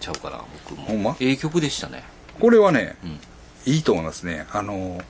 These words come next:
Speaker 2: 渋谷系でもね、これはね、
Speaker 1: うん。
Speaker 2: ローファイ系なんです。
Speaker 1: うんうん。
Speaker 2: そんで、あの、まあ、言ったら、そうそうそうそうそうそう。
Speaker 1: うんうんう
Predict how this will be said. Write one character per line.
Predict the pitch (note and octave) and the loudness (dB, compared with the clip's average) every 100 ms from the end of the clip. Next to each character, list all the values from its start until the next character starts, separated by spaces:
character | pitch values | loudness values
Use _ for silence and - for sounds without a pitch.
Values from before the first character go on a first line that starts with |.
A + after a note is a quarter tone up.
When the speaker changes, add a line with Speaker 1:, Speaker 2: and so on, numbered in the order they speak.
| - - - - - - - - - - | -14 -14 -12 -12 -14 -16 -16 -10 -6 -6
Speaker 2:
渋 | - - D3 D3 | 0 2 4 6
谷 | D#3+ D#3 | 6 6
系 | - F3+ | 8 8
で | G#3 | 8
も | A#2 | 2
ね、 | E2 | -2
こ | - | 2
れ | E3 | 6
は | D#3 | 6
ね、 | C3 E2 - - - - - - - - | 4 0 -6 -18 -20 -20 -20 -20 -20 0
Speaker 1:
う | |
ん。 | C3+ | 6
Speaker 2:
ロ | C3+ | 6
ー | |
フ | C#3+ | 6
ァ | D#3+ | 4
イ | D#3+ | 2
系 | - F#3 | 0 -2
な | E3 | -2
ん | |
で | - | -8
す。 | - - - A#2 | -20 -20 -6 -2
Speaker 1:
う | |
ん | |
う | G2 | 0
ん。 | |
Speaker 2:
そ | E2+ D2 C#2+ - - - | -2 -6 -10 -12 -10 -4
ん | C#3 C#3 | 0 2
で、 | B2+ B2+ | 2 2
あ | G#2+ | 0
の、 | A2+ A2 A2 C3+ - - - - - - - | 0 -2 -6 -10 -12 -16 -18 -18 -20 -20 -6
ま | C3+ | 2
あ、 | C#3 | 4
言 | C#3+ | 4
っ | |
た | D3+ - C3 | 0 0 2
ら、 | D#3+ G3 - - - - - - - - - - - - - - - - - - - - - - - - - - - - - - - - - - - - - - - - - - - - - - C3+ | 4 2 0 -10 -16 -18 -20 -20 -20 -20 -18 -18 -16 -14 -14 -14 -14 -14 -14 -14 -16 -18 -20 -20 -20 -20 -20 -20 -16 -16 -16 -18 -18 -20 -20 -20 -20 -20 -20 -20 -20 -20 -20 -20 -18 -18 -18 -16 -10
そ | - - A2+ | -6 0 0
う | |
そ | - | -2
う | F2+ | -4
そ | A#2 | -2
う | G#2+ | -2
そ | F2+ | -2
う | F#2 | -4
そ | D#2+ | -4
う | |
そ | D#2+ | -4
う。 | D#2 | -6
Speaker 1:
う | |
ん | |
う | |
ん | |
う | D2 | -6